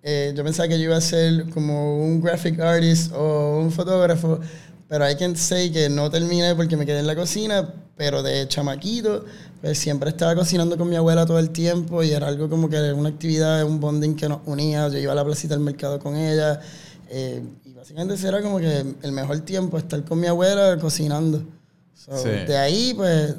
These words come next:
Speaker 1: nunca lo, no era algo que cogía en serio, crecía, so, cuando mis papás no estaban, yo le cocinaba a mi hermana,
Speaker 2: Ajá.
Speaker 1: y como que era algo súper cool. Llegaban ellos, "Ay, mira, esto está rico", qué sé yo, como que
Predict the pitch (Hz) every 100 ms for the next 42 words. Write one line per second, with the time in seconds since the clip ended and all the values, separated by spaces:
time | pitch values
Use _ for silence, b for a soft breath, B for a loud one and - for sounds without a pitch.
0 | - 165 170 170 190 208 190 151 151 143
1 | 147 196 208 180 170 180 170 165 190 196
2 | 185 165 156 147 180 190 196 185 165 160
3 | 147 156 156 151 139 147 143 147 151 B
4 | B B B 160 165 160 165 170 156 151
5 | 156 165 160 156 147 143 170 180 175 170
6 | 170 165 - 113 110 67 147 143 139 139
7 | - 139 135 139 151 185 190 196 208 190
8 | 190 185 180 170 156 151 143 165 170 185
9 | 214 247 185 165 - 175 165 - - 180
10 | 160 185 190 175 165 151 147 175 160 160
11 | 160 143 127 127 131